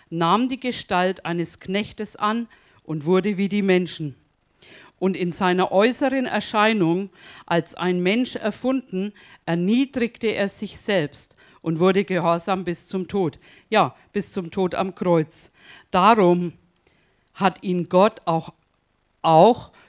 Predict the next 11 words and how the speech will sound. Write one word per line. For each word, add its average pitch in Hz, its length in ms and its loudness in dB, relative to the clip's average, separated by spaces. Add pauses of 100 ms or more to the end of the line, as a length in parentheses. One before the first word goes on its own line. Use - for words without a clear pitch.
(120)
über 196 460 0
alle 254 520 2 (220)
Maßen 175 600 -2
erhöht 185 720 -4 (420)
und 185 320 0
ihm 220 360 2 (120)
einen 165 540 0
Namen 233 640 0
verliehen, 185 800 -2 (460)
der 151 220 -4
über 240 600 2